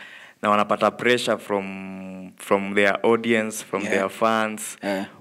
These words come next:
Speaker 1: Wanapata pressure, wanaambiwa, "Yo, ni aje, fika, fika, fika studio bana, fika, toa ngoma." Alafu hiyo advice ingine kwa wasanii wenye wana, wako ku-, kwa hiyo pressure. So, moja itakuwa kwa mafans,
Speaker 2: Mhm.
Speaker 1: alafu mafans wenye wana pressure wasanii,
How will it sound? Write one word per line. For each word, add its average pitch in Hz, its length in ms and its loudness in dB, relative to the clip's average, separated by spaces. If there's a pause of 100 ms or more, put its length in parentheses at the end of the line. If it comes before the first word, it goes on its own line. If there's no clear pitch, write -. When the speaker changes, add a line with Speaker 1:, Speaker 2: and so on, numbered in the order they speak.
Speaker 1:
Wanapata 107 420 4
pressure, 123 400 2
wanaambiwa, 104 480 2
"Yo, 131 220 6
ni 117 120 0
aje, 120 380 2
fika, 117 560 0
fika, 123 340 0
fika - 280 0
studio 113 420 -2
bana, 98 320 -10
fika, 110 280 -2
toa 127 240 4
ngoma." 101 400 -4 (400)
Alafu 117 280 2
hiyo 120 160 0
advice 107 440 -2
ingine 113 340 -4
kwa 101 140 -2
wasanii 98 360 -2
wenye 98 220 -8
wana, 95 320 -4
wako 95 280 -4
ku-, - 160 -14 (440)
kwa 107 120 4
hiyo 101 580 4
pressure. 104 280 -2
So, 147 120 6
moja 139 260 2
itakuwa 110 260 0
kwa 95 120 -6
mafans, 131 680 -2
Speaker 2:
Mhm. 131 300 -4
Speaker 1:
alafu 107 460 -2
mafans 113 380 0
wenye 113 160 -2
wana 110 160 -2
pressure 110 360 -2
wasanii, 110 460 -2